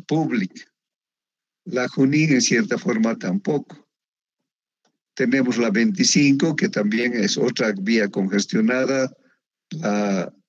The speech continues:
San Martín y la Lanza, que tienen la mayor cantidad de servicio público.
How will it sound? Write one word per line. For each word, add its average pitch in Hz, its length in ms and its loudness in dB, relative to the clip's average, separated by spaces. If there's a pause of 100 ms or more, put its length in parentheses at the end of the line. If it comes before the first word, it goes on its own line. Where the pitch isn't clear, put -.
(560)
San 123 300 -2
Martín 127 460 4
y 123 40 4
la 110 140 2
Lanza, 131 500 0
que 101 220 -2
tienen 107 420 -2
la 101 100 0
mayor 113 320 2
cantidad 107 600 -2
de 95 160 -8
servicio 95 480 -2
público. - 420 -8